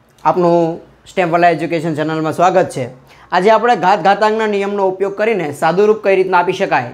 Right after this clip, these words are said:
તેને સમજવાનો પ્રયત્ન કરીએ. ઘાત ઘાતાંકના નિયમો I think તમે સારી રીતે વીડિયો જોઈને સમજી શક્યા હશો.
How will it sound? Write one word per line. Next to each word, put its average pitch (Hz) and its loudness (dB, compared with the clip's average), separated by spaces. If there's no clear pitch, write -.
તેને 175 -4
સમજવાનો 170 -2
પ્રયત્ન 147 -4
કરીએ. 139 0
ઘાત 185 2
ઘાતાંકના 220 2
નિયમો 208 -2
I 175 0
think 190 -4
તમે 190 2
સારી 170 0
રીતે 175 -2
વીડિયો 175 2
જોઈને 165 0
સમજી 160 -4
શક્યા 170 2
હશો. 180 -4